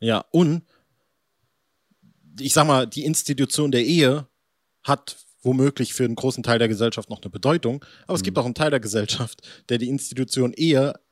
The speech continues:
Speaker 1: einfach nur als verlängerter Arm des Kapitalismus sieht, indem man versucht, diesen
Speaker 2: Mhm.
Speaker 1: auf dem Rücken des Staates sozusagen auszutricksen, weil der
Speaker 2: Mhm.
Speaker 1: Staat dir sagt, wenn du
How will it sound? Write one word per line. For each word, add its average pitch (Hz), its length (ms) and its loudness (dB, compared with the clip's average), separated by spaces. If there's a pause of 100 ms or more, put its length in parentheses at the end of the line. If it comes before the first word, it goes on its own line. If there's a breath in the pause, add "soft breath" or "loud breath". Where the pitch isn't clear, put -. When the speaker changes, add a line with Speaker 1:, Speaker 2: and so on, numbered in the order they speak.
(220)
Speaker 1:
einfach 127 280 -2
nur 135 340 2 (440)
als 120 420 -2 (240)
verlängerter 139 500 2
Arm 139 140 0
des 131 140 -2
Kapitalismus 127 540 2
sieht, 139 240 -4
indem 123 280 0
man 123 300 -2
versucht, 131 440 -2
diesen 170 300 2
Speaker 2:
Mhm. 107 160 -6 (500 loud breath)
Speaker 1:
auf 135 220 2
dem 127 120 -4
Rücken 151 320 0
des 131 160 0
Staates 135 540 0
sozusagen 123 420 -2
auszutricksen, - 720 -6
weil 98 120 -2
der 104 100 0 (100)
Speaker 2:
Mhm. 101 60 -8
Speaker 1:
Staat 127 320 0
dir 135 80 -2
sagt, 120 220 -2
wenn 139 200 0
du 131 220 -2